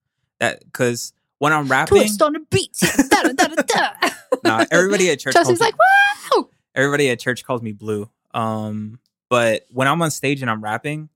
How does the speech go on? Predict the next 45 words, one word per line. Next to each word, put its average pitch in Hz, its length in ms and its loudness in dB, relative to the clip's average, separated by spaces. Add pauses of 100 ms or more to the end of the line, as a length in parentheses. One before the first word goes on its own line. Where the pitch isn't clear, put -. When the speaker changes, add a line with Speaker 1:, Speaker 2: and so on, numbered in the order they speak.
(420)
Speaker 1:
it's 131 160 -6
different 139 380 -2
because 110 340 -4
everybody's 120 560 -4
focused - 460 -6
on 107 200 -6
me. 117 300 -14 (100)
Speaker 2:
Yeah. 196 280 -4 (140)
Speaker 1:
But 113 240 0
when 117 180 -4
I'm 127 100 -4
on 120 100 -4
stage 113 300 -10
leading 107 440 -12
worship, 110 480 -8 (720)
I'm 156 380 -2
leading 131 300 -4
other 123 200 -2
people 113 480 -6 (120)
to 113 300 -12
sing 120 340 -8
to 117 140 -16
God. 107 380 -10 (100)
Speaker 2:
Yeah. 202 200 -2
Speaker 1:
So 135 160 2
it, 123 160 -4
it's 135 200 -8
not 151 180 2
even 127 580 -2 (460)
about 120 360 0
me 117 200 -8
at 107 60 -12
all. 107 320 -10 (220)
So 117 320 0
I - 120 -6
don't 143 140 -2
feel 156 160 -4
nervous. 131 280 2
Speaker 2:
Oh, 277 140 4
I 285 100 2
see 226 220 -4
that. 202 160 -2
They're, 226 300 0
I 226 100 -4
mean, 226 220 -2